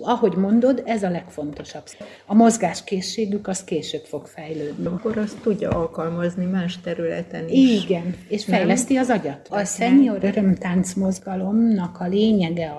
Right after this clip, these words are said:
Speaker 1: az, és így indult még ezerkilencszáznegyvenkilencben.
Speaker 2: Olyan régen?
Speaker 1: Igen. Ugye Németországon keresztül
Speaker 2: Igen.
Speaker 1: Ausztria, és Ausztriában van a főnöksége. Egy táncpedagógus, aki fiatalokkal foglalkozott,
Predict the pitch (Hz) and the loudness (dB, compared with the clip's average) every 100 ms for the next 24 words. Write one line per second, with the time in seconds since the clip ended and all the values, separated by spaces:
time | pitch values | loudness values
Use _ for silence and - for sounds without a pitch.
0 | 156 233 - _ - _ _ _ - - | -6 -6 -8 _ -20 _ _ _ -14 -10
1 | - 208 185 185 175 170 165 - 175 160 | 0 0 2 2 2 2 0 0 0 0
2 | 160 - - - 185 170 - - 170 156 | 0 -10 -16 -6 -2 -2 -4 -4 -2 -2
3 | - 160 160 160 156 156 - 185 190 202 | -4 -4 -2 -2 0 -2 -4 -6 -4 -4
4 | 208 226 247 - - - 214 269 196 170 | -4 0 0 -2 -10 0 6 6 4 2
5 | 180 180 175 160 202 175 165 175 - 175 | 0 0 -2 0 0 0 -4 -6 -4 -2
6 | 190 202 180 170 170 - 170 175 180 196 | -2 -2 -2 -4 -6 -6 -6 -2 -2 -2
7 | 185 - 175 175 180 175 175 226 269 269 | -4 -6 -8 -2 0 2 2 2 2 2
8 | 240 185 226 233 220 - - 180 170 165 | 2 2 4 4 4 0 -6 -2 -2 -2
9 | 170 170 165 170 165 165 160 - - 175 | -2 0 0 -2 -4 -6 -8 -12 -6 -2
10 | 160 151 139 - 156 143 151 - - 185 | 0 -2 -6 -4 -2 -2 -4 -6 -10 -2
11 | 185 - - 208 202 - 196 175 165 160 | -2 -4 -2 2 2 2 0 2 2 0
12 | 160 175 - 175 185 - 190 170 175 175 | -2 -6 -6 -4 -6 -2 -2 -2 -4 -6
13 | - 175 - 190 214 220 233 247 269 285 | -6 -8 -6 0 2 0 2 4 6 4
14 | - | -2